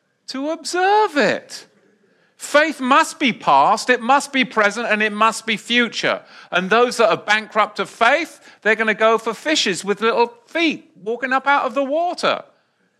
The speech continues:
You see, because they're void of the substance which is faith. And the institutionalized church today teaches only a present and a future faith,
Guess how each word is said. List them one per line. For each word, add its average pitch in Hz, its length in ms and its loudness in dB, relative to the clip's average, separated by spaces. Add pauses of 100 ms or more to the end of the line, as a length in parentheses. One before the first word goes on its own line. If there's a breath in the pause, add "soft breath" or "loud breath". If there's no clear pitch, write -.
(440)
You 180 100 -10
see, 285 240 0
because 233 400 -2
they're 220 180 2
void 196 640 0
of 180 400 0
the 180 80 -8
substance 180 760 -4
which 151 260 -6
is 139 240 -4
faith. - 760 -4
And 180 120 -4
the 202 140 0
institutionalized 202 1080 -2
church 233 480 0
today 180 540 0 (400 loud breath)
teaches 214 460 0
only 196 440 0
a 180 120 0
present 220 720 -2 (100)
and 180 140 0
a 175 40 0
future 185 760 -2 (160 loud breath)
faith, 175 600 -2